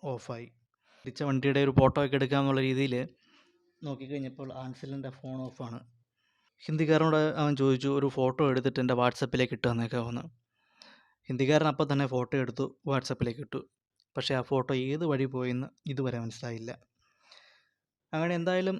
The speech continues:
ആൻസിൽ വണ്ടിയൊക്കെ എടുത്ത് ഷോറൂംകാരെയൊക്കെ വിളിച്ച് ഷോറൂമിൽ വണ്ടി എത്തിച്ചു. അവർ ഒരു എസ്റ്റിമേറ്റ് കൊടുത്തു. ഏതാണ്ട് മുപ്പത്തി അയ്യായിരം രൂപയുടെ പണി വണ്ടിക്കുണ്ട്. കുഴപ്പമില്ല,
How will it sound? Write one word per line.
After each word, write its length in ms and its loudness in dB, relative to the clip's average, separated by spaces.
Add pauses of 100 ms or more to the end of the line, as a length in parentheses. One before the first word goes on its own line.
(100)
ആൻസിൽ 460 -2
വണ്ടിയൊക്കെ 540 0
എടുത്ത് 320 -2 (100)
ഷോറൂംകാരെയൊക്കെ 880 0
വിളിച്ച് 360 -6 (540)
ഷോറൂമിൽ 460 0
വണ്ടി 260 -4
എത്തിച്ചു. 360 -12 (880)
അവർ 200 -6 (140)
ഒരു 120 -4
എസ്റ്റിമേറ്റ് 460 -2
കൊടുത്തു. 320 -4 (360)
ഏതാണ്ട് 380 -8
മുപ്പത്തി 380 -12
അയ്യായിരം 460 -6
രൂപയുടെ 320 -6
പണി 300 -10
വണ്ടിക്കുണ്ട്. 480 -12 (800)
കുഴപ്പമില്ല, 440 -2